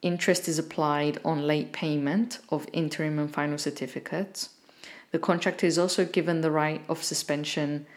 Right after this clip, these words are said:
as required by the Housing Grants, Construction and Regeneration Act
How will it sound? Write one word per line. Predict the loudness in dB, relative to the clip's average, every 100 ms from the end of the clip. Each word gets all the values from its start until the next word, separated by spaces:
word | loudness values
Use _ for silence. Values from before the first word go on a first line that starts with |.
| -20 -6
as | 0 0 2
required | -2 -2 0 0 0 -2 -4 -4
by | 0 0 0 -2
the | -4
Housing | 0 0 0
Grants, | -2 -2 -2 -4
Construction | -6 -6 -4 -4 -4 -4
and | -4
Regeneration | -4 -2 -2 -2 -2 -4 -6
Act | -4 -4 -6 -18